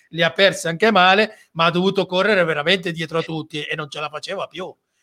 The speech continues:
non ce la faceva, e questa è la verità, no? E quindi poi non è un fuoriclasse, e va bene, non sarà un fuoriclasse, però uno che, eh, comunque è entrato alla prima di campionato,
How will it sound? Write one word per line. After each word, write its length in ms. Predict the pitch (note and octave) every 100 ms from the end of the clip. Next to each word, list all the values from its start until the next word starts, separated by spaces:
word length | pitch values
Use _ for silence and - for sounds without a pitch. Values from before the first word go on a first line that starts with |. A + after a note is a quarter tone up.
| _
non 160 | C#3+ D3+
ce 120 | E3
la 100 | D3+
faceva, 520 | C#3+ C#3 C#3+ C3 A2+
e 120 | C#3 C#3
questa 320 | E3+ F3+ F3
è 40 |
la 80 | C#3+
verità, 500 | C#3 C3+ C3 C#3+ A#2
no? 180 | C#3 C#3 - _ - _ -
E 80 | D3
quindi 500 | F3+ F3+ E3+ D#3+ D3+
poi 240 | F#3+ A#3
non 140 | G3
è 60 | F#3
un 80 | G3
fuoriclasse, 720 | F#3+ F3+ F3 F#3+ D3 - B2+
e 140 | E3+ E3
va 120 | E3
bene, 340 | D#3+ D3+ C#3 C#3
non 100 | D#3+
sarà 240 | - - -
un 60 |
fuoriclasse, 640 | E3+ D#3 D3+ D#3 C3+ - A2 _ _ -
però 440 | - G3+ G#3+ C#3 D#3+
uno 380 | G3+ G3 C#3+ C3 - _ _ _ _
che, 400 | G3 G3 D#3+ -
eh, 280 | E3 D3+ C#3+
comunque 640 | - F3 A3 G3+ D#3+ - B2+ - _ _ _ _ _
è 100 | F#3
entrato 680 | E3+ E3+ G3+ G#3+ G#3+ G#3
alla 320 | G#3+ F#3 F3+ F3+
prima 240 | A3 G#3+
di 120 | F#3+
campionato, 800 | G3 F#3+ G3 G3 F3+ B2 - A2+